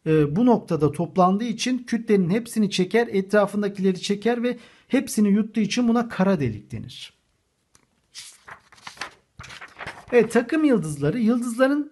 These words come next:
konumları değişmez. Yani yıldızlara göre yön buluyorsak bir yıldız kuzeyde ise hep kuzeyi gösterir. Farklı bir yöne gitmez. Ve bu yıldızlar birbirlerine göre konumlarını da değiştirmez. O yüzden kümeler halindeki bu yıldızlara takım yıldız denir.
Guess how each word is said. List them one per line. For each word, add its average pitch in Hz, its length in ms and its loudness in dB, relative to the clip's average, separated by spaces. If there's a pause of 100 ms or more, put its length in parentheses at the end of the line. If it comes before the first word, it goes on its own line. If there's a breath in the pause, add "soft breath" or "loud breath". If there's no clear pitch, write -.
(140)
konumları 233 560 2
değişmez. 190 640 -2 (300 soft breath)
Yani 127 280 0 (100)
yıldızlara 185 540 4
göre 202 260 4
yön 208 360 2
buluyorsak 185 600 -2
bir 202 80 0
yıldız 165 360 0
kuzeyde 196 480 2
ise 208 340 -2 (200 loud breath)
hep - 240 -4
kuzeyi 185 380 4
gösterir. 117 560 -6 (220 soft breath)
Farklı 196 400 2
bir 165 40 -2
yöne 180 200 0
gitmez. 151 480 -4 (300 soft breath)
Ve 240 180 4 (140)
bu 226 100 6
yıldızlar 254 600 0
birbirlerine 233 640 2
göre 240 280 -2
konumlarını 208 640 2
da 180 140 2
değiştirmez. 123 720 -2
O 269 120 2
yüzden 160 360 -2 (200)
kümeler 269 460 4
halindeki 156 720 2
bu 254 80 2
yıldızlara 185 520 0
takım 196 380 2
yıldız 117 380 -2
denir. 113 300 -6